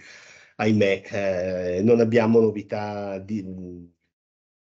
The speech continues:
di alcun genere, nel senso né positive né negative, se non il fatto che c'è la valutazione nel merito della ditta subentrante,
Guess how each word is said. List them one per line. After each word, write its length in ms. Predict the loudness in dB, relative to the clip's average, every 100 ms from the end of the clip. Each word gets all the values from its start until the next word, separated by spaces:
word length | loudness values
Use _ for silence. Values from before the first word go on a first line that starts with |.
| _ _ _
di 100 | -2
alcun 260 | 0 0 4
genere, 420 | 4 4 0 -6
nel 80 | -8
senso 360 | -8 -6 -8
né 320 | -4 -4 -4
positive 560 | -4 -6 -8 -4 0 0
né 160 | 2 0
negative, 520 | 0 -2 -4 -4 -4
se 140 | -4
non 180 | -4 -4
il 100 | -6
fatto 440 | -6 -6 -6 -8
che 220 | -8 -8 -8
c'è 160 | -6
la 120 | -4
valutazione 600 | -4 -6 -6 -8 -4 -2
nel 100 | 0
merito 420 | 0 0 0 -2 -4
della 240 | -4 -4
ditta 300 | -6 -10 -10
subentrante, 960 | -12 -8 -6 -6 -8 -10 -8 -6 -6